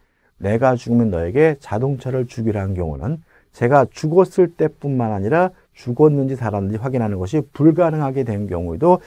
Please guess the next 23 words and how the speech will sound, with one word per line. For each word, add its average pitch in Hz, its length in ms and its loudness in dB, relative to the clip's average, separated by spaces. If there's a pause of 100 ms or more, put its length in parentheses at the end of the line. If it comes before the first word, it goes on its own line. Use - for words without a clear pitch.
(180)
이행기한이 143 840 4
도래한 95 380 2
것으로 101 400 2
보기 113 260 2
때문에 139 520 -2 (460)
그 262 260 8
사실의 165 540 0
발생이 139 520 0
불가능하게 180 760 4
되었다 110 520 0
하여 87 340 -2 (220)
이행기한이 113 800 4
도래한 82 260 -2
것을 80 160 -6
볼 151 120 2
수 147 160 -8
없다. 127 340 -4 (380)
X가 - 320 -8
되는 78 200 -10
거죠. - 260 -20 (840)
자, 147 180 4
상계는 254 800 4
단독행위고, 139 1160 -2